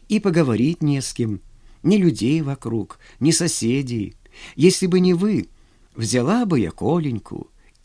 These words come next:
И куда глаза глядят, ей-богу, куда глаза глядят!" Смахнула слезинку, взяла сына за руку и пошла к их большому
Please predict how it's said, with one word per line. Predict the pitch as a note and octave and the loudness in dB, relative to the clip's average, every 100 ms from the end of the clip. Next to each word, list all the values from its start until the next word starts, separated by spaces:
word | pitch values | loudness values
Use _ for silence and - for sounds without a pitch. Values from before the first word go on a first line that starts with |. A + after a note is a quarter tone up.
| - | -8
И | A#3 | -6
куда | A3 G#3+ F#3+ F#3 | -4 -2 0 0
глаза | D#3 E3 D3 G#3 F#3 | 0 0 0 -2 -2
глядят, | B2 F#2+ D#2 E2 - | -4 -4 -6 -8 -2
ей-богу, | G3 E3+ D#3+ A2+ F2+ - - - - | -2 0 0 0 -2 -6 -14 -20 -10
куда | - F3 D#3+ A3+ F#3+ | 0 0 2 2 2
глаза | F#3+ G3+ F3 G#3 G#3 G3 | 0 0 0 0 0 0
глядят!" | D3 E3 C#3+ E3 D3+ A2+ - - - _ _ _ _ _ _ _ _ _ _ - _ - | 0 0 2 2 0 -2 -6 -14 -20 _ _ _ _ _ _ _ _ _ _ -20 _ -10
Смахнула | - B2 C3 D3 D#3 C3+ | -4 -2 0 2 2 0
слезинку, | - G#2 G#3 E3 D3 B2+ A#2+ G#2+ - - - _ | -2 -2 0 0 -2 -2 -6 -6 -10 -20 -20 _
взяла | - F#2+ A#2+ A#2 | -8 -4 -2 -2
сына | G#2+ - D#3+ D3 | -2 -2 0 0
за | A#2 C3 | -2 -4
руку | B2 A2+ A2 G2+ - _ - _ - | -4 -6 -6 -8 -12 _ -20 _ -2
и | C3+ | -2
пошла | C3 - B2+ B2 | -2 -4 -4 -4
к | |
их | - A#2+ A2 | -6 -4 -2
большому | F#2+ F2+ - - F3 F3 D#3 D3 | -4 -6 -6 -4 -4 -2 -2 -4